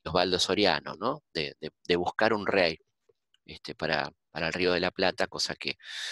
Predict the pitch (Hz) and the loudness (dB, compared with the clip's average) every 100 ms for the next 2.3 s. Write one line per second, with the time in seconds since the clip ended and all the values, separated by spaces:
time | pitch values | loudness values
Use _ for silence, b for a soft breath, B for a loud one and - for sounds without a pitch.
0 | B - 104 110 135 160 165 101 95 98 | B 4 4 6 6 8 8 6 4 4
1 | 104 104 90 87 92 98 90 - - 95 | 6 6 6 4 4 2 0 -2 -2 0
2 | 90 82 | 2 0